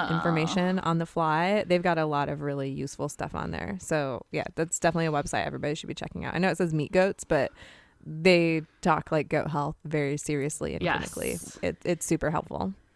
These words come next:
Speaker 2: It's not like a flowery blog post that, like, tells you all the backstory.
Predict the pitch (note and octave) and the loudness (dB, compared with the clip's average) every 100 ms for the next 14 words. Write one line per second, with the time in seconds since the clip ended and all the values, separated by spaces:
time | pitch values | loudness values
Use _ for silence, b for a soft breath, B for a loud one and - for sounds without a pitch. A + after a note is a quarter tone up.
0 | _ - F#3 F#3+ - F#3 F3 - E3+ - | _ -4 4 4 8 6 4 2 2 4
1 | D#3 D3+ D#3 D3+ D3 C#3 D3 - - - | 4 6 4 2 2 0 0 0 0 -2
2 | - B2+ - D3+ D#3 C#3+ C#3 - C3+ - | -4 -4 -2 -2 0 0 0 -2 -4 -4
3 | E3 E3 | -2 0